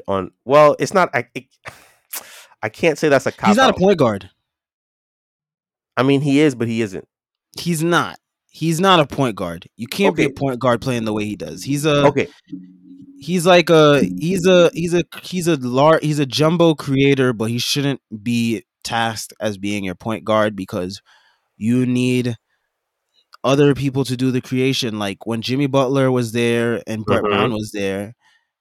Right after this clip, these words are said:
Speaker 2: they tried to tell him that he's not a point guard, and he just didn't like that. So that's why Jimmy was gone, and then Brett Brown was gone too. So, you know, I mean,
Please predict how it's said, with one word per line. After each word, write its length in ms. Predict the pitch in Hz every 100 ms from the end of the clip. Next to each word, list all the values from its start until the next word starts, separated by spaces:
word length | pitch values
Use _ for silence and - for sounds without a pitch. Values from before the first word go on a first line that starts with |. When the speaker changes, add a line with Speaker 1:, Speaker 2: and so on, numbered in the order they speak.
| _ _ 107
Speaker 2:
they 180 | 123 143
tried 300 | 170 160 -
to 80 | 143
tell 340 | - 156 165
him 400 | 143 110 101 101 _ _ _ _ _ _ _ _ _
that 320 | 104 117 113
he's 260 | 123 123 113
not 440 | 110 110 110 104 _ -
a 60 | 107
point 320 | - 165 160
guard, 240 | 117 104
and 100 | 104
he 120 | 110 107
just 240 | 117 101
didn't 260 | 110 110 107
like 240 | 117 135
that. 200 | 104 101
So 180 | - 110
that's 280 | 95 101 -
why 420 | 104 104 101 101 - _ _ _ 104
Jimmy 280 | 113 110 120
was 160 | 127
gone, 280 | 113 123 143
and 140 | 139
then 160 | 131 131
Brett 200 | 117 139
Brown 240 | 131 151
was 120 | 156 139
gone 260 | 147 156
too. 300 | 147 170 185
So, 180 | 110 101
you 100 | 110
know, 280 | 117 110 110 _ _ _ _ _ _ _ _ _ _ -
I 100 | 123
mean, 440 | 131 131 127 120